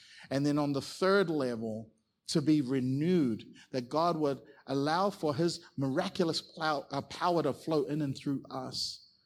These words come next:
to bring people back to life, to help unbind them and to see them set free.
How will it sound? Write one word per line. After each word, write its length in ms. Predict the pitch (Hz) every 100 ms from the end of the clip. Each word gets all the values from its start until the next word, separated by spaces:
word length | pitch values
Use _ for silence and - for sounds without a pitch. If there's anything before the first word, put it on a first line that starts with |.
| -
to 100 | 165
bring 320 | 123 135 180
people 240 | 175 180 156
back 240 | 120 127
to 140 | - 147
life, 240 | 135 135 - - -
to 80 | 185
help 240 | 120 170 -
unbind 680 | 160 151 131 156 180 202 180
them 260 | 170 165 - - -
and 160 | 135
to 140 | - 120
see 200 | - 131
them 160 | 117
set 300 | 110 113 - -
free. 220 | 107 104